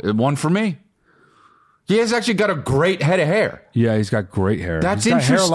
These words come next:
Speaker 2: like Dad. Look at that.
Speaker 1: Yeah, you don't think about that. Click on the one all the way to the right where he's old.
Speaker 2: Yeah.
Speaker 1: Naturally.
Speaker 2: That one, yeah. <laughs> Yeah,
Speaker 1: I mean, he's
Speaker 2: got it.
Speaker 1: literally got a great head of hair.
Speaker 2: I mean, that is Dad, that guy.
Speaker 1: That's so interesting that he shaved it.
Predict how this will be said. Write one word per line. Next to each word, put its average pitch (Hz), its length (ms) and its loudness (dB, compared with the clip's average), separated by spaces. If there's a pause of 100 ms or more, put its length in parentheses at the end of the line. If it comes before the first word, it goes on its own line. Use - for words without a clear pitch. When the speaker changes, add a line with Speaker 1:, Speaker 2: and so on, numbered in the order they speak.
(120)
Speaker 2:
like 71 80 -6
Dad. 117 400 0
Look 156 160 -2
at 165 60 -2
that. 135 160 0
Speaker 1:
Yeah, 226 100 0
you 190 200 0
don't 226 220 -2
think 285 180 0
about 76 360 -2
that. 52 340 -8 (840)
Click 170 220 -4
on 214 140 2
the 196 80 0
one 175 180 2
all 170 80 2
the 160 60 -2
way 160 100 0
to 151 60 2
the 143 60 0
right 135 140 2
where 107 100 0
he's 95 120 -2
old. 92 220 0 (160)
Speaker 2:
Yeah. 101 260 0 (480)
Speaker 1:
Naturally. 87 480 -4
Speaker 2:
That 101 120 0
one, 90 180 -4
yeah. 90 140 -6 (320)
<laughs> - 220 -6 (920)
Yeah, 127 260 0
Speaker 1:
I 180 40 2
mean, 220 120 2
he's 226 60 2
Speaker 2:
got 247 100 0
it. 226 60 0
Speaker 1:
literally 269 240 2
got 262 180 0
a 214 40 -6
great 233 540 0
head 240 220 2
of 247 60 4
hair. 262 240 2
Speaker 2:
I - 20 2
mean, 139 140 2
that 156 240 -2
is 143 260 0
Dad, 98 380 -2
that 85 160 -6
guy. 80 260 -10 (1800)
Speaker 1:
That's 180 200 -2
so 190 260 0
interesting 175 500 0
that 151 80 0
he 151 60 2
shaved 226 540 0
it. - 180 -6